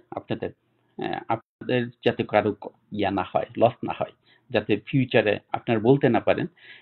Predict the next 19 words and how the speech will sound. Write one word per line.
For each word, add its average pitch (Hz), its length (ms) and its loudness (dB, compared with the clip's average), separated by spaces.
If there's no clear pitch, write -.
"রিং 107 180 2
আইডি, 107 340 2
আমার, 104 260 2
রিং 113 240 2
আইডির 104 200 0
কারণে 92 300 0
আমার 92 200 0
দশ 98 200 -2
টাকা 95 220 -2
লস 87 260 -2
হয়েছে।" - 340 -10
হুম? 285 140 0
এই 131 100 4
বিষয়টা 160 320 0
আমি 123 180 4
মোটামুটি 113 580 -2
আবার 120 260 4
আপনাদেরকে 107 540 -2
কন-, 110 220 -2